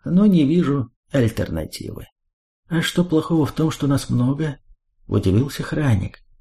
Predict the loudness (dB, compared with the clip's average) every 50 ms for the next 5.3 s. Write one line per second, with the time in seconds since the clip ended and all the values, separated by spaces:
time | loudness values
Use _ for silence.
0 | -16 -16 -16 -16 -16 -20 _ _ -4 0 2 4 6 6 6 6 4 4 4 2
1 | 2 0 -4 -4 2 4 4 4 4 4 2 2 2 4 2 2 4 2 0 0
2 | -2 0 0 2 2 0 -2 -4 -4 -6 -4 0 0 0 0 0 0 0 0 0
3 | 0 -2 -2 0 2 2 2 0 0 -4 -6 -8 -8 -8 -10 -6 -4 0 2 2
4 | 2 2 2 0 -2 -2 0 -2 -2 -2 0 0 2 2 2 2 0 -2 -2 -6
5 | -12 -12 -14 -16 -16